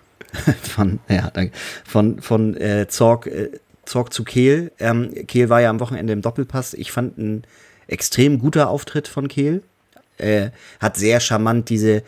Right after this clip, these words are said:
ja am Vortag entstandene Irritation durch, äh, eine etwas unglückliche Formulierung zur Zukunft von Marco Rose, finde ich, ganz gut wegmoderiert, ohne dass er aber nicht trotzdem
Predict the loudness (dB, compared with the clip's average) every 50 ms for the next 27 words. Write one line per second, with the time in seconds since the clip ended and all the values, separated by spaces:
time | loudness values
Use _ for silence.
0 | -12 -14 -6 -2 0 0 0 -2 -2 0 0 0 2 2 0 -2 -2 -2 -2 -2
1 | 0 0 0 -2 0 -2 -2 0 0 -2 -2 -2 -4 -4 -2 0 0 0 2 2
2 | 2 2 2 0 -2 -6 -6 -4 -2 -2 -2 -2 -2 -2 -2 -4 -4 -6 -4 -4
3 | -4 -4 -2 -4 -4 -4 0 0 2 4 4 4 4 4 2 2 0 -2 -4 -8
4 | -14 -20 -12 -4 -2 -2 0 0 -2 -4 -2 -2 -2 0 0 -2 0 0 0 0
5 | 0 0 -2 -2 0 2 2 4 4 2 0 0 -2 -12 -20 -20 -10 -4 -2 -2
6 | -2 0 0 0 0 -2 -2 0 0 0 2 2 2 2 2 2 2 2 4 4
7 | 4 4 4 4 4 2 0 2 4 6 6 6 6 4 2 2 -2 _ _ _
8 | _ _ _ -4 -4 -2 0 0 0 0 -2 -2 -2 0 2 2 2 2 0 -2
9 | -4 -2 -2 -2 -2 0 0 0 0 0 0 -4